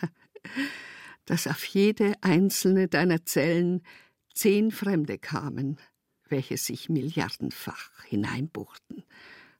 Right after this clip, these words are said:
durchschlängelten, sich festsaugten, als würdest du dich vor meinen Augen auflösen. Einem Bild gleich, bei dem man vom Rahmen nur die Pixel erkennt,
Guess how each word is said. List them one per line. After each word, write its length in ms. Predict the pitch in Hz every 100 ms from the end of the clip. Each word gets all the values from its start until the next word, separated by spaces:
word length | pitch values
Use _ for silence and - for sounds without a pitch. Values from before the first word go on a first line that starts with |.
| _
durchschlängelten, 960 | 139 127 - - - 127 113 - - -
sich 360 | - - -
festsaugten, 880 | - 151 - - 147 107 - - 104 - - - - - _ _ _
als 320 | - 123 -
würdest 380 | 151 160 175 -
du 40 | 135
dich 240 | - -
vor 140 | -
meinen 360 | 143 135 143 -
Augen 280 | 135 - 170
auflösen. 760 | 190 196 - 104 123 - 127 - _ - _ _ _ _ _ _ _ _ _ -
Einem 280 | 175 170
Bild 460 | - 220 180 - -
gleich, 800 | 139 107 - - - - - - _ _ _ _ -
bei 80 | 123
dem 280 | - 147 175
man 220 | 135 143
vom 260 | - 117
Rahmen 480 | 120 131 135 165 165
nur 120 | 175
die 100 | 156
Pixel 440 | 165 247 - - 135
erkennt, 640 | 104 - 131 - - -